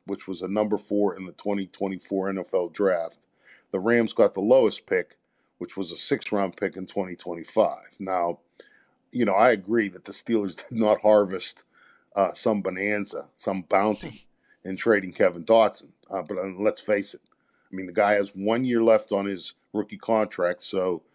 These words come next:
you know, they're gonna have to, um, you know, come to some agreement, or they only got him for a year. And, you know, Kevin Dotson also qualified for that performance-based pay thing.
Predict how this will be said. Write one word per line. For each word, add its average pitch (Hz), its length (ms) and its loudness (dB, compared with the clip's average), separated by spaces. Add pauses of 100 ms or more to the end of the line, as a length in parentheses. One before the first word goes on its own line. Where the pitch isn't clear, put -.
(300)
you 95 60 -8
know, 95 80 -4
they're 101 120 2
gonna 104 120 -4
have 98 240 -4
to, 90 240 0 (640)
um, 76 460 -6 (480)
you 104 80 -6
know, 82 100 -6 (460)
come 117 180 2
to 110 80 4
some 107 240 0
agreement, 104 400 0
or 90 60 -4
they 95 100 2
only 98 180 -2
got 101 200 2
him 95 60 -6
for 82 180 -8
a 78 60 -14
year. 80 420 -4 (760)
And, 92 260 -2 (260)
you 104 60 -4
know, 90 60 -6
Kevin 127 380 2
Dotson 110 420 4
also 95 800 2 (420)
qualified 104 800 2
for 98 140 -6
that 95 340 0
performance-based 101 920 -4
pay 104 260 0
thing. 78 440 -14